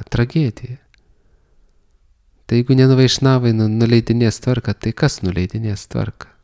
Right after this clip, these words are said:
Tau tokią tvarką nuleis, kad tave užsmaugs. Tau gyvenimas pragaru virs. Iš kur tokios teorijos eina? Nu, valdyti turi tikinti žmonės,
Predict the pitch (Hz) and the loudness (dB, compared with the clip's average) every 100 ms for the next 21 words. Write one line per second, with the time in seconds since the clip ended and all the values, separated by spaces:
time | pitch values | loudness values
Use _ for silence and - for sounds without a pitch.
0 | - 120 - 135 110 - 135 120 - 98 | -10 -6 -2 0 -2 0 0 0 0 -2
1 | 98 98 104 - 110 - 117 117 - - | 0 0 -2 -4 -10 -6 -4 -4 -4 -4
2 | 117 76 - - - - 117 120 120 120 | -2 -4 -8 -20 -18 -14 -4 0 2 2
3 | 113 - - 151 113 - - - - - | -2 -4 -2 -2 -2 -4 -8 -10 -16 -20
4 | - - - - - - - - - - | -20 -20 -20 -20 -20 -18 -18 -20 -20 -20
5 | - - - - - - - - - - | -20 -20 -20 -20 -20 -20 -20 -20 -18 -12
6 | - 131 101 - 127 104 - 110 123 107 | -4 -2 -2 -2 -2 -2 -2 0 2 2
7 | - - - 113 95 - - - - - | -2 -12 -6 -4 -6 -12 -20 -20 -20 -20
8 | - - - - - - - - - _ | -20 -20 -20 -20 -20 -20 -20 -20 -20 _
9 | _ - - 104 95 - - - - - | _ -20 -14 -10 -10 -14 -20 -20 -20 -20
10 | - - 104 110 165 175 - - 98 - | -14 -4 -4 -2 -4 -6 -8 -10 -10 -10
11 | 117 - - - 123 - 110 127 127 87 | -16 -8 -8 -4 -4 -2 -4 -2 -4 -4
12 | 71 - | -8 -14